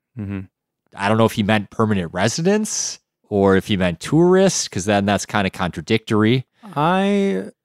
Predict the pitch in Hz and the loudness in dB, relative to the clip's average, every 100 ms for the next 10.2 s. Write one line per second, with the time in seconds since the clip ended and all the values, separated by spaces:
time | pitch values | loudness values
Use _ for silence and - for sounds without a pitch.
0 | _ _ _ 127 117 104 113 147 147 131 | _ _ _ -6 -4 -2 0 0 -2 0
1 | 143 120 127 139 135 131 127 - 117 - | 2 4 4 2 0 0 -2 -2 -6 -4
2 | 135 127 120 - - - 147 160 156 147 | 2 4 2 -2 -6 0 0 2 0 0
3 | 139 - 139 _ _ - 143 143 - 139 | -2 -6 -12 _ _ 0 0 0 0 4
4 | 135 135 135 _ _ _ _ _ 139 - | 4 2 -2 _ _ _ _ _ -4 -4
5 | 131 135 127 120 117 127 - 131 127 - | -4 0 0 0 -4 -6 -4 -4 -4 -2
6 | 135 127 - _ - 113 - 170 - 147 | 0 0 -4 _ -8 -8 -2 -4 -2 2
7 | 135 117 117 _ _ _ - - 151 143 | 4 2 -2 _ _ _ -16 -6 0 2
8 | 131 127 113 117 - - 110 117 107 101 | 4 2 4 2 2 -2 0 2 2 2
9 | 98 - 113 101 - 101 95 - - - | -2 -2 -2 -2 -2 -4 -4 -8 -14 -16
10 | _ | _